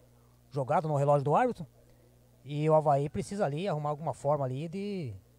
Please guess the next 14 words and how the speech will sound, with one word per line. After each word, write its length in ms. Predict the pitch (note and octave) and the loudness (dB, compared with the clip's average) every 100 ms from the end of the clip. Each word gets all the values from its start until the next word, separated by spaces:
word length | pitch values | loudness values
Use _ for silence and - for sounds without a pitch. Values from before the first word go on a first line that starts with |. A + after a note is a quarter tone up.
| _ _ _ _ _ | _ _ _ _ _
dar 220 | B2+ C3 C#3+ | -4 -2 -2
um 240 | C#3 B2+ | -2 -2
ânimo 220 | E3 E3 | 0 0
às 80 | C3 | -2
suas 180 | D3 A#2+ | -2 -4
meninas 400 | B2 C3+ D#3 B2 | -4 -4 -2 -4
ali, 320 | A2+ C3+ A#3+ - - - - _ _ | -6 -8 -10 -16 -20 -20 -20 _ _
buscar 320 | D#3+ F#3 - | -10 -8 -2
o 20 | F3+ | -2
empate, 340 | A#3+ G3+ - | 0 0 0
né? 140 | C3+ - _ _ _ _ _ _ | -10 -12 _ _ _ _ _ _
Tentar 240 | C3+ B2 D3 | -12 -2 -2
levar 240 | D3+ C3+ | 0 0
essa, 500 | D3+ D3+ B2 G2+ G#2 | 0 -2 -4 -6 -10